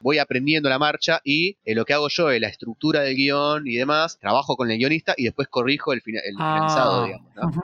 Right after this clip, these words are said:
Speaker 1: Entonces estoy en todo el proyecto, o sea, hago el, el inicio,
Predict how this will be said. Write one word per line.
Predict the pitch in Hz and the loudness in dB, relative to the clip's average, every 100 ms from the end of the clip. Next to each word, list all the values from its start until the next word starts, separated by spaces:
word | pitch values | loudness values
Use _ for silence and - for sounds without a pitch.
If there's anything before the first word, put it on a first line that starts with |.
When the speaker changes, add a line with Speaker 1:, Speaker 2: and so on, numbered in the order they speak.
| 247 - _ | -8 -14 _
Speaker 1:
Entonces | - 117 | -10 -8
estoy | - 151 | -2 0
en | 156 | 0
todo | 170 | 0
el | 175 | 0
proyecto, | 156 139 175 - 190 190 | 0 0 0 -2 -4 -4
o | |
sea, | 123 135 | -2 0
hago | 147 185 185 | 2 2 0
el, | - | -2
el | 117 120 104 120 | -4 -4 -2 -2
inicio, | 147 190 - 214 | 0 -2 0 -2